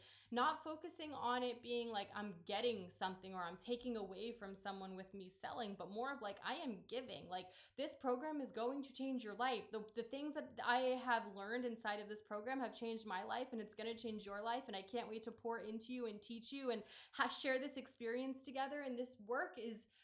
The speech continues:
life-changing and it, it's incredible, and I believe in it. And so it's like, when we're selling with that type of energy, we're giving to people as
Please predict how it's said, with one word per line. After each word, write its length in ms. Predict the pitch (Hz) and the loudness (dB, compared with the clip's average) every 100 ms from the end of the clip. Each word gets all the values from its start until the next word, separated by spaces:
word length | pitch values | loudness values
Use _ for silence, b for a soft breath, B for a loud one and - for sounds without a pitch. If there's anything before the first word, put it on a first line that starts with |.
| b b - | b b 2
life-changing 920 | 240 370 440 - 220 196 190 170 175 | 6 6 2 -2 -2 -2 -4 -4 -2
and 100 | 220 | 2
it, 140 | 240 240 | 2 2
it's 140 | 262 | 0
incredible, 580 | 262 254 269 370 247 226 | 0 0 2 2 2 0
and 100 | 202 | 2
I 180 | 220 254 | 4 4
believe 420 | 262 220 262 311 | 2 -2 -2 -2
in 80 | 208 | -2
it. 160 | 175 214 | -2 -2
And 100 | 226 | -2
so 200 | 247 247 | 2 2
it's 180 | 233 | 2
like, 120 | 247 226 | -4 -2
when 160 | 226 226 | -2 0
we're 140 | 233 | -2
selling 480 | 233 285 294 330 240 | -2 -2 0 0 0
with 120 | 220 | 0
that 200 | 220 214 | -2 -2
type 160 | 247 233 | -2 -2
of 80 | 220 | -2
energy, 560 | - 269 330 247 202 214 B B | 0 0 0 -4 -6 -10 B B
we're 240 | 240 254 185 | 0 0 0
giving 400 | 269 285 302 269 | -2 0 0 -2
to 100 | 247 | -4
people 500 | 240 226 214 185 165 | -6 -6 -4 -2 2
as 140 | 175 | 2